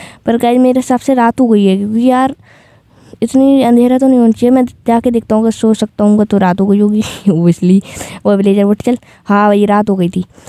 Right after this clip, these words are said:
खैर guys, अ, हम सो गए हैं। अरे, अरे, अरे, खु-, अरे, क्या हो रहा है भाई ये? गेट ही नहीं खुलता।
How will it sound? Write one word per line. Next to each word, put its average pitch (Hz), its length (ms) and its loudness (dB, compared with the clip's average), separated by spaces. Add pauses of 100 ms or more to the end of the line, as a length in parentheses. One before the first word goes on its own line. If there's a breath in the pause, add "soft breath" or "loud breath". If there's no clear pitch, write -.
(140 loud breath)
खैर 220 180 0
guys, 226 280 -2 (1700 loud breath)
अ, 165 40 -2
हम 180 280 4
सो 196 220 0
गए 190 120 0
हैं। 196 120 0
अरे, 190 240 0 (880 loud breath)
अरे, - 140 -4 (380 loud breath)
अरे, 202 220 -2
खु-, - 240 -8
अरे, 226 280 0
क्या 220 220 -6
हो 196 200 0
रहा 196 120 2
है 202 80 0
भाई 208 120 2
ये? 285 200 0 (1200 soft breath)
गेट 220 220 0
ही 240 80 2
नहीं 247 100 4
खुलता। 226 200 -4